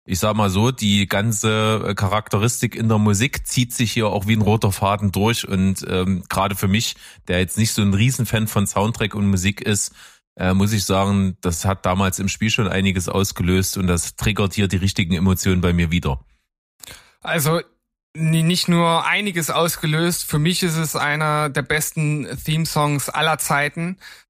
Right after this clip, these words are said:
Speaker 2: Äh, damals beim Spiel schon absolut in Fleisch und Blut übergegangen. Das ist absolut verbunden mit, mit dem Spiel, auch noch teilweise mit einzelnen Szenen. Und hier wurde es ja im Grunde genommen eins zu eins, äh, übernommen.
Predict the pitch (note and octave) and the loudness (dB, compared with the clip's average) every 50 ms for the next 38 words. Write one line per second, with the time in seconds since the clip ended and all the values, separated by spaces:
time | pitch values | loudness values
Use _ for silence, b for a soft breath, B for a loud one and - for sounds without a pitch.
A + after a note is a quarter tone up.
0 | _ _ _ _ _ - C#3+ C#3+ C3+ D3 C#3+ D#3+ F3 E3+ E3+ - - - E3 D#3 | _ _ _ _ _ -4 -2 -2 0 0 0 0 0 0 -2 -2 -2 -2 0 0
1 | D3 - - - D#3+ E3+ F#3+ G3 F#3+ G3 E3+ - - C#3+ - - D#3+ D#3+ E3 E3 | 0 -2 -2 -2 0 2 2 2 2 2 0 -2 -2 -2 0 0 0 0 0 -4
2 | E3 - - _ _ _ _ _ _ _ _ - F3 G3 - - F3+ F#3 G3 - | -6 -8 -12 _ _ _ _ _ _ _ _ -4 -4 -2 0 0 2 2 2 2
3 | F#3 E3 - - - E3+ D#3+ F3+ G3+ - G#3 F#3 F3+ C#3+ D3+ D#3+ F3 G3+ F#3+ - | 0 -2 0 0 0 2 2 0 0 0 0 0 0 2 2 2 2 2 0 -2
4 | - F#3+ F3+ G3+ F#3+ F3 F#3 E3 - E3 E3 E3+ F#3 F#3+ F#3+ F#3+ F#3 E3 A2 F#2 | -2 0 0 0 0 0 -4 -4 -2 -2 0 0 0 -2 -2 -2 -2 -4 -6 -10
5 | G#2 G#2+ A2 G2 B2 C#3+ D#3 D3 D#3 D3 - - - - _ _ - D#3+ F#3 - | -12 -16 -18 -10 -6 -6 -6 -4 -6 -8 -8 -10 -12 -14 _ _ -2 -2 -2 -2
6 | - - F3+ F#3 E3 - - F3 C#3 C3+ D#3 F3 G3 G3+ F#3+ G3 F#3 F3 - D#3 | -2 0 0 -2 0 0 -2 -2 0 0 0 0 0 0 -2 -2 -4 -2 -2 -2
7 | D#3+ D#3+ C#3+ D#3+ E3 - F3 E3 D3+ - - - - E3+ G3 G#3 G#3 G3+ - - | -2 -2 -2 -4 -4 -2 -2 -2 -2 -2 -4 -2 -2 0 2 2 2 0 0 0
8 | D3 D#3 D3+ E3 D#3+ D3+ - - E3 D#3 D#3 D#3 D#3 D3+ D3+ D3+ - - C3 D3+ | 0 0 0 -2 -2 -4 -2 -2 -2 0 0 -2 -2 -2 -4 -6 -4 -2 -2 -2
9 | D#3+ D#3 - D#3+ D3 D3+ D3 - - E3 D#3+ E3+ F3 F#3 F3+ B B B B B | -2 -2 -2 -2 -2 -2 -2 -2 -2 -2 0 0 0 -2 -4 B B B B B
10 | B B B - D3+ D#3 C3+ - F3 F3 D#3+ D3+ D#3+ E3 E3 D#3+ - - D#3 D3+ | B B B -4 -4 -4 0 0 0 0 2 2 2 2 2 0 0 0 -2 0
11 | D#3 D3 C#3 D#3+ D#3+ E3 D#3+ D#3 D#3 D#3 D3+ D3 - B2+ D3 D#3 D#3+ - - - | 0 0 -2 -2 -2 -2 -2 0 0 0 0 0 0 0 0 -2 -2 -4 -4 -2
12 | D3+ G#2 C3 C#3+ D3 D3+ D#3+ D3+ - - B2+ C#3 - - D3+ D3 D3 C#3+ C#3+ C#3+ | -2 0 0 0 0 -2 -2 -4 -4 -2 -2 -4 -2 -4 -2 -2 0 2 2 2
13 | D3 D3+ D#3+ E3+ F3 | 0 0 -2 -4 -6